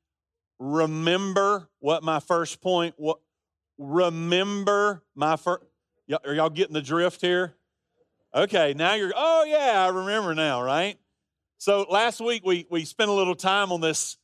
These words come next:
thought of remember to remember. Uh, don't forget to remember. Work at remembering the goodness of the Lord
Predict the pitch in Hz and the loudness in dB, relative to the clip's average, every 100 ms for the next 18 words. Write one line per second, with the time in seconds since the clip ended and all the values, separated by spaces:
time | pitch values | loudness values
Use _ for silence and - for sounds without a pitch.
0 | _ 185 190 190 143 170 165 170 214 208 | _ 2 2 0 -2 -2 -2 -2 -2 -2
1 | 190 - 190 160 156 175 185 127 98 _ | -2 -2 -2 -2 -4 -4 -4 -8 -14 _
2 | _ _ _ - 123 185 214 185 202 175 | _ _ _ -14 -2 0 0 -2 -6 -4
3 | 147 190 185 175 - _ - 202 185 170 | 0 2 2 0 -10 _ -4 0 2 0
4 | 160 143 147 156 180 165 104 104 117 175 | -4 -4 -6 -2 -4 -4 -12 -16 -4 0
5 | 214 247 - 180 196 190 160 160 160 165 | 2 0 -4 -4 -2 -2 -4 -6 -4 -2
6 | 196 196 156 120 127 180 _ _ _ _ | -2 -2 -4 -4 -8 -14 _ _ _ _
7 | - 160 123 196 214 214 214 - 185 185 | -4 -4 0 0 0 0 -2 -4 0 0
8 | 165 175 170 190 180 160 | 0 -2 2 2 4 2